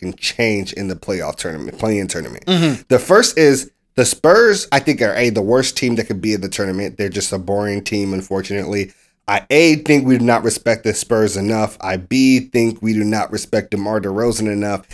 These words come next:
Speaker 1: and he probably should have been an all-star. All of those things can be true, and the Spurs are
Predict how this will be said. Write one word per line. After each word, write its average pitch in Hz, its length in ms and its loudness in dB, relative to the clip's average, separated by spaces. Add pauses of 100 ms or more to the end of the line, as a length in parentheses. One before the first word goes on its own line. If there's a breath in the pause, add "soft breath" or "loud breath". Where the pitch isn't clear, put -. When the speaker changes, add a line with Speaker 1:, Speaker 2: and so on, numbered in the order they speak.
(240 soft breath)
Speaker 1:
and 107 160 -2
he 110 100 0
probably 110 340 0
should 110 160 0
have 98 100 0
been 101 120 -2
an 101 120 -2
all-star. 104 540 -2 (400 soft breath)
All 151 200 8
of 156 100 2
those 147 220 6
things 139 320 4
can 151 300 4
be 135 160 6
true, 131 420 4
and 107 140 0
the 104 80 0
Spurs 120 400 2
are 107 200 -2